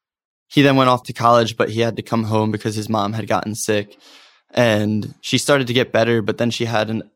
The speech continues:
an instance, she had allergies where she, like, was choking on her own mucus, and she ended up passing out, wasn't getting oxygen to the brain,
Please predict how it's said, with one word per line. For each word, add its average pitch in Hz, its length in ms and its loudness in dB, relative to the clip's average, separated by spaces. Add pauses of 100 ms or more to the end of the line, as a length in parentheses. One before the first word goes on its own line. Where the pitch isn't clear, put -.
an 117 120 -4
instance, 117 400 -6
she - 140 -6
had 113 140 -2
allergies 110 440 -4
where 117 80 -4
she, 117 260 -2
like, 104 220 -4 (640)
was 120 160 -4
choking 135 360 0
on 123 140 0
her 120 180 -6
own 113 220 -2
mucus, 113 400 -4
and 107 320 -6
she - 200 -10
ended 117 220 -2
up 113 280 -2 (120)
passing 110 440 -4
out, 107 380 -4 (300)
wasn't 113 280 -4
getting 117 220 -4
oxygen 107 500 -6
to 104 100 -10
the 104 80 -8
brain, 107 500 -6